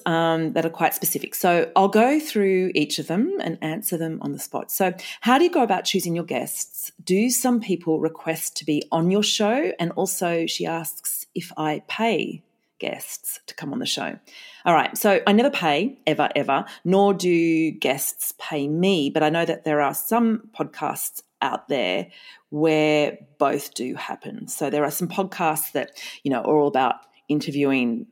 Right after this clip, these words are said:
business coaches and C E Os, and these C E Os will pay to be on the podcast. I don't do anything like that. Um, I, I generally send out an email flagging my interest in the work.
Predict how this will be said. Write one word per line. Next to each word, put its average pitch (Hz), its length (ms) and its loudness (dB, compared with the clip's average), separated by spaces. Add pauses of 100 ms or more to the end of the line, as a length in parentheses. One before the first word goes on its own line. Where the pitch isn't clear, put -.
(360)
business 147 360 -2
coaches - 500 -8
and 120 140 -6
C 135 380 -4
E - 20 -2
Os, 117 400 -8
and 139 100 -2
these 143 180 0
C 170 340 2
E 147 40 4
Os - 380 -2
will 117 100 0
pay 131 380 -6
to - 120 -8
be - 140 -6
on 117 100 -4
the 117 60 -4
podcast. - 680 -14 (840)
I 151 40 -2
don't 151 160 -2
do 147 120 -4
anything 139 400 -6
like - 300 -8
that. - 340 -10 (120)
Um, 156 600 -2 (800)
I, 190 560 6
I 190 80 6
generally 202 300 6
send 175 240 2
out 160 180 4
an - 240 -2
email 170 640 2
flagging 156 560 0
my 143 240 -2
interest 202 400 0
in 220 80 2
the 220 80 4
work. 214 580 2